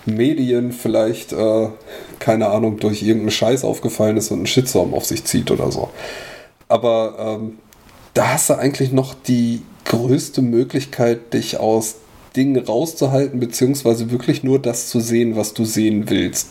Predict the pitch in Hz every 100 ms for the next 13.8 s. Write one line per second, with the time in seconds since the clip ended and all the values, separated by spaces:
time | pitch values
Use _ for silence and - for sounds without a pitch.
0 | - - - - - 120 120 - 127 -
1 | - - 143 143 - - - - - -
2 | _ - - 135 - - 151 165 196 160
3 | 143 131 117 131 - - 190 185 170 170
4 | 151 143 - 117 - 127 - - - 131
5 | 123 120 - - - - 110 107 110 113
6 | 110 - 135 - 196 - - - - -
7 | - - _ _ - 131 135 131 - -
8 | _ - - 131 - - - 156 131 143
9 | 139 123 127 120 123 127 127 143 143 -
10 | 131 135 123 135 175 139 127 131 120 139
11 | 139 127 127 120 151 214 202 113 104 107
12 | - - _ - - - - - - _
13 | _ _ _ _ 123 120 117 113